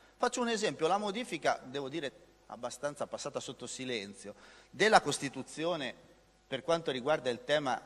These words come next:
dell'obbligo del pareggio di bilancio, non fu il frutto di una discussione nel Paese, fu il frutto del fatto che a un certo punto la Banca Centrale Europea, più o meno, ora la, la brutalizzo, disse: "O mettete questa clausola nella vostra Costituzione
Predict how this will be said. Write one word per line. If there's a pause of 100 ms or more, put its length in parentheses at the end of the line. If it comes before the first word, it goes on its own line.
dell'obbligo
del
pareggio
di
bilancio, (480)
non
fu
il
frutto
di
una
discussione
nel
Paese, (300)
fu
il
frutto
del
fatto
che
a
un
certo
punto
la
Banca
Centrale
Europea,
più
o
meno,
ora
la, (120)
la
brutalizzo,
disse: (300)
"O
mettete
questa
clausola
nella
vostra
Costituzione